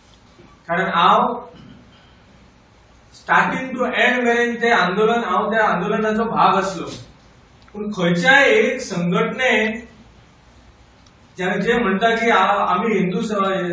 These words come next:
रक्षणा खातीर आमी काम करता, त्या खंयच्याच संघटनेन ताका पाठिंबो दिवंक ना, ते हिंदू नसले भाव.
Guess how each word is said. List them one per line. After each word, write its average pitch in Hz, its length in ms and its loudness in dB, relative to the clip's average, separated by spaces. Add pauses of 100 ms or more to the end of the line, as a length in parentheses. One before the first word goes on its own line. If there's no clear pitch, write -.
(500)
रक्षणा 226 380 -2
खातीर 214 220 2
आमी 208 240 0
काम 240 280 2
करता, 180 540 2 (220)
त्या 208 100 -8
खंयच्याच 208 840 0
संघटनेन 254 500 -2
ताका 269 220 0
पाठिंबो 262 440 0
दिवंक 254 160 -2
ना, 233 80 0
ते 233 160 -4
हिंदू 196 240 0
नसले 233 360 -4
भाव. 202 360 -2